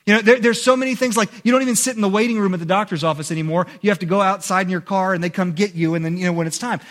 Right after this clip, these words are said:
It, there's, there's just a lot of difference. But I don't see Jesus saying, "Oh, well, sorry, my bad, it's a pandemic, don't worry about it." We need to take this time to sit with the sick. Now, if we're gonna do that, there's three basic steps we have to do. Number one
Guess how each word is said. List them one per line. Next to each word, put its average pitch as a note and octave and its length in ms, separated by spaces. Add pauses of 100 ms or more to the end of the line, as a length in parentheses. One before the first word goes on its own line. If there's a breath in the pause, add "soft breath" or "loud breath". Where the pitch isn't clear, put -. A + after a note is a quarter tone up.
It, G#3+ 160 (220)
there's, G3+ 240
there's G3 240
just D4 140
a G#3+ 80
lot G#3+ 260
of G#3 120
difference. F#3 400 (680 loud breath)
But F3+ 140
I F3 80
don't A3 540
see A3 300
Jesus E3 460
saying, E3 280
"Oh, G#3 200
well, D#3+ 260
sorry, D#3 300
my D#3 140
bad, D3 180
it's C#3 100
a A#2+ 40
pandemic, C3+ 440
don't C3 140
worry A#2+ 140
about G#2 180
it." - 80 (1900)
We E3 160
need A3+ 120
to A3+ 100
take G#3 220
this G3 160
time C#3 260
to C3 60
sit D#3 200
with C3 80
the C3 80
sick. - 280
Now, F3+ 160
if - 80
we're A3 100
gonna A3+ 140
do F#3 140
that, D#3+ 140
there's D3+ 180
three F3+ 260
basic E3+ 300
steps D3 240
we D3+ 60
have B2+ 80
to C3 60
do. A#2+ 120
Number G3+ 220
one A3 340